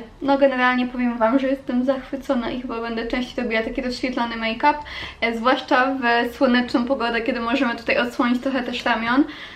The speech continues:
Dzisiaj jest jakaś tragiczna pogoda, jest po prostu tak pochmurno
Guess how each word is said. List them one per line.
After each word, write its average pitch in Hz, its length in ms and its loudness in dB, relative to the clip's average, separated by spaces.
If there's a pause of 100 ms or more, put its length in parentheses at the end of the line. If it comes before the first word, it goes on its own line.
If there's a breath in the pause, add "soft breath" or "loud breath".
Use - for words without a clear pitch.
(140 loud breath)
Dzisiaj 254 320 4
jest 254 120 -2
jakaś 262 220 -2
tragiczna 277 500 2
pogoda, 240 340 2
jest 247 140 -2
po 247 60 -8
prostu 262 320 -4
tak - 180 -10
pochmurno 247 720 0